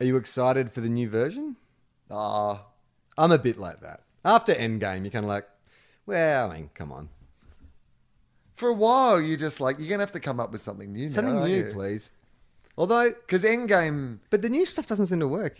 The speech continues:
Speaker 1: That Harley Quinn movie seemed to bomb, apparently.
Speaker 2: Well, yeah, but I keep hearing people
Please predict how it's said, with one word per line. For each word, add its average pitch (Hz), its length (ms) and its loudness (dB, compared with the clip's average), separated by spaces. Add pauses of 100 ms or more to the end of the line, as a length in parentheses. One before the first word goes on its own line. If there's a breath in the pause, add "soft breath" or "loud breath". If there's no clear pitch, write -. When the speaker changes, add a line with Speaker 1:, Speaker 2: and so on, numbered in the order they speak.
(100)
Speaker 1:
That 156 120 -2
Harley 160 260 -4
Quinn 160 200 -4
movie 123 280 -4
seemed 101 240 -6
to 90 80 -8
bomb, 87 480 -10
apparently. 98 340 -4
Speaker 2:
Well, 330 100 -4
yeah, 392 60 2
but 302 160 -2
I 311 60 0
keep 370 260 -4
hearing 185 480 -4
people 120 580 -8